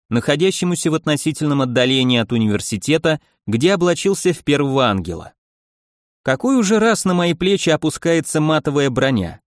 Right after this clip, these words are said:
а всё равно никак не привыкну к тому ощущению, которое дарует доспех.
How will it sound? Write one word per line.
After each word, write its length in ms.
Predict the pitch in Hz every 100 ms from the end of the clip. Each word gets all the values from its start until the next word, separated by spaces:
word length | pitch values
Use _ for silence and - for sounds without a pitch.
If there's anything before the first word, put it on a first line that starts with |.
| -
а 140 | 110
всё 180 | - 151
равно 240 | 156 160
никак 380 | 170 160 165 151
не 80 | 156
привыкну 480 | 143 151 165 165 156
к 60 |
тому 240 | - 139 143
ощущению, 680 | 131 - 120 151 156 151 139
которое 440 | - 123 139 127
дарует 380 | 123 127 123 123
доспех. 640 | 117 127 - 95 82 -